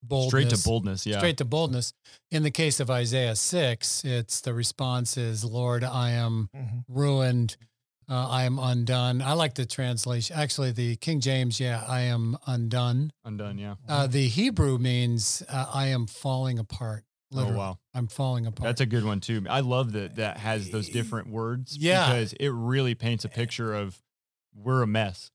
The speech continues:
Speaker 1: And the response could be, you know, it could be confession of sin.
Speaker 2: Uh-huh.
Speaker 1: You know, the response could be, um, just a flat out, "Lord, you take this."
Speaker 2: Uh-huh.
Speaker 1: Uh, that's part of a request. Sometimes respon-, our response to God and a request gets a little intermingled.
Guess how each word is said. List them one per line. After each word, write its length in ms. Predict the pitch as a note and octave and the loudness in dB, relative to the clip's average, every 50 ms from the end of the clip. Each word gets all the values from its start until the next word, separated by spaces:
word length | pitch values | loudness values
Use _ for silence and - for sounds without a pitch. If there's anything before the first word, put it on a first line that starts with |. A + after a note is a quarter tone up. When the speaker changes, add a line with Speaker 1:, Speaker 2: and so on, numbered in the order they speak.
| _ - | _ 0
Speaker 1:
And 180 | G3 G3 G3+ | 0 2 4
the 80 | G3 F#3+ | 4 4
response 500 | F3+ G3 - - - A3+ A#3+ C4+ C4 - | 2 2 0 0 0 0 0 2 0 0
could 220 | - A#3 A3 F3 | -2 0 -2 0
be, 480 | D#3+ F#3+ F#3+ F#3+ F#3+ F#3 F3+ F3 E3 - | 2 2 2 2 2 2 0 0 -4 -6
you 180 | - F#3 F3+ F3+ | -4 -2 -2 0
know, 160 | E3+ D#3 D3 | 0 2 2
it 100 | C#3+ D3 | 0 0
could 160 | - D3+ C3 | -2 -4 -2
be 320 | B2+ C#3 C3+ C3 B2+ B2 A2+ - | 0 0 0 0 0 -2 -4 -4
confession 520 | - B2+ A2 - - B2+ B2 - - C#3+ | -4 -4 -4 -2 -2 -2 -2 -2 -2 -2
of 100 | A#2+ G2+ | -4 -2
sin. 540 | - - - - - A2+ G#2+ B2+ D#3+ F3 D#3+ _ - | -2 -2 -2 -2 -2 -2 -2 -2 -4 -6 -8 _ -6
Speaker 2:
Uh-huh. 220 | A2 G#2+ G#2+ G#2 A2 - | -4 -4 -4 -4 -6 -6
Speaker 1:
You 120 | C#3+ C#3+ | -4 -2
know, 380 | B2+ B2 B2 A#2+ B2+ D3+ F3+ E3 | 0 0 0 0 0 0 -2 -2
the 320 | - - C3 A2+ B2 B2 | -4 -6 -6 -4 -4 -4
response 600 | A#2+ A#2+ - - - C#3+ C3+ C3+ C3+ C#3 C3 - | -2 -4 -4 -4 -4 -4 -2 -2 -2 -2 -4 -6
could 240 | - - C3+ B2 A2+ | -4 -4 -4 -6 -2
be, 380 | B2+ C#3 C3 C3 B2+ B2+ A#2 - _ _ _ _ _ _ _ _ - | -2 0 0 2 0 0 -2 -4 _ _ _ _ _ _ _ _ -2
um, 380 | C3 B2+ B2 B2 A#2 A2+ A#2 | 0 0 2 2 2 0 0
just 320 | A2 - C#3 B2+ A2+ - - - - | 0 0 -2 -2 -2 -4 -8 -8 -6
a 100 | B2+ A#2+ | -6 -6
flat 540 | - - - C3 B2+ C3 B2+ C3 C#3 D3 - - | -6 -8 -8 -4 -2 -2 0 -2 -2 -4 -6 -6
out, 500 | C#3 C3 B2+ B2+ B2+ A#2+ - - - - _ _ _ _ _ _ _ _ _ _ - | -4 -2 0 0 -2 -2 -4 -8 -10 -10 _ _ _ _ _ _ _ _ _ _ -18
"Lord, 460 | B2+ B2+ C3+ C3+ C#3 C#3+ D3 C3+ A2 | -4 -2 2 2 4 2 2 0 0
you 180 | A#2+ B2+ C#3 C#3 | 0 0 0 -2
take 380 | - - C3+ C#3 C#3 C3+ _ | -2 -2 -2 -2 -2 -4 _
this." 420 | _ D#3 E3+ E3+ - - - - G#2 | _ -6 -4 -2 -2 -4 -4 -6 -6
Speaker 2:
Uh-huh. 200 | G2+ G#2 G2 F#2+ - _ _ _ _ | -6 -6 -6 -8 -12 _ _ _ _
Speaker 1:
Uh, 180 | C#3+ C3 B2+ B2+ | -4 -2 0 0
that's 140 | C3 B2+ - | 0 -2 0
part 220 | - - D#3 C#3+ | 2 2 2 2
of 80 | C3+ B2 | 2 0
a 40 | A#2+ | -2
request. 540 | A2+ A#2 A#2 - - - F3 D3 B2+ A2 - | -2 -4 -6 -6 -4 0 0 2 2 0 0
Sometimes 420 | - D#3+ F#3 G3+ - G3 E3 C#3 - | 0 0 -2 0 2 0 0 0 0
respon-, 580 | - C#3 B2 - - - _ D#3 D3+ D3+ F3 | -2 -2 0 0 -2 -2 _ 0 0 0 -2
our 140 | F3 C3+ C3+ | -2 -2 -2
response 540 | B2+ B2 - - - D3+ D3 D3 D3 - - | 0 0 -2 -2 -2 -2 -2 -2 -2 -2 -4
to 80 | - B2+ | -4 -2
God 320 | A#2+ C3 B2 A#2+ B2 B2 | -2 -2 -2 -2 -4 -4
and 180 | C3+ C#3 B2+ A#2+ | -4 -6 -4 -4
a 40 | |
request 500 | A#2+ A#2+ A#2+ - - - C3 B2 A2 - | -4 -4 -6 -6 -4 -2 -2 0 -2 -2
gets 180 | - C3 A#2 - | -4 -6 -6 -4
a 40 | A#2+ | -4
little 260 | A#2+ C#3 D3 C#3 C3+ | -2 0 0 -2 -2
intermingled. 720 | - C#3 B2+ A#2+ A#2 A#2 A#2+ B2+ C3 C3 C3 B2+ B2 - | -2 -2 -2 -2 -2 -2 0 0 0 0 0 -2 -2 -4